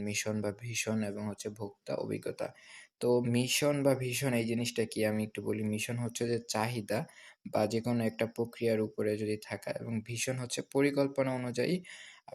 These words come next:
পরিকল্পনা করা। ভিশন মানে পরিকল্পনা এবং মিশন মানে হচ্ছে পরিকল্পনাকে বাস্তবায়িত করা। মনে করেন iPhone-এ চারটা ক্যামেরা থাকবে, এটা হচ্ছে ওদের মিশন, এবং ভিশন হচ্ছে iPhone-এ পাঁচটা ক্যামেরা থাকবে, ঠিক আছে? আমার মনে হয় এর থেকে সহজভাবে আর বুঝাইতে পারবো না। ব্র্যান্ডের নাম কিভাবে গুরুত্বপূর্ণ ভূমিকা পালন করে? ব্র্যান্ডের নাম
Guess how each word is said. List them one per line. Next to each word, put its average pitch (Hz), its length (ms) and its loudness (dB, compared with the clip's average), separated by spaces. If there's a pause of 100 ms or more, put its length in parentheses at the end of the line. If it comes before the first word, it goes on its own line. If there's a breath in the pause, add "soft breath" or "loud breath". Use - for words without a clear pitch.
পরিকল্পনা 135 540 2
করা। 95 200 2
ভিশন 120 300 -2
মানে 117 180 2
পরিকল্পনা 113 600 0
এবং 113 140 0
মিশন 110 320 0
মানে 113 180 2
হচ্ছে 113 200 -2
পরিকল্পনাকে 113 800 2
বাস্তবায়িত 107 640 2
করা। 120 220 0
মনে 117 220 0
করেন 110 220 0
iPhone-এ 107 360 0
চারটা 107 280 -2
ক্যামেরা 107 280 2
থাকবে, 107 320 -2
এটা 110 140 -2
হচ্ছে 107 180 -6
ওদের 107 180 2
মিশন, 117 340 0 (360 loud breath)
এবং 107 300 2
ভিশন 113 340 4
হচ্ছে 113 220 0
iPhone-এ 110 320 2
পাঁচটা 113 340 -2
ক্যামেরা 104 260 0
থাকবে, 104 400 -6
ঠিক 165 140 -2
আছে? - 200 -4 (720 loud breath)
আমার 139 220 4
মনে 139 140 6
হয় 139 100 6
এর 120 120 4
থেকে 123 160 0
সহজভাবে 120 460 4
আর 123 180 2
বুঝাইতে 120 360 2
পারবো - 240 2
না। - 200 -6 (560 loud breath)
ব্র্যান্ডের 117 460 4
নাম 117 260 2
কিভাবে 117 300 2
গুরুত্বপূর্ণ 113 640 0
ভূমিকা 110 360 0
পালন 104 320 2
করে? 107 240 0
ব্র্যান্ডের 117 400 2
নাম 120 380 0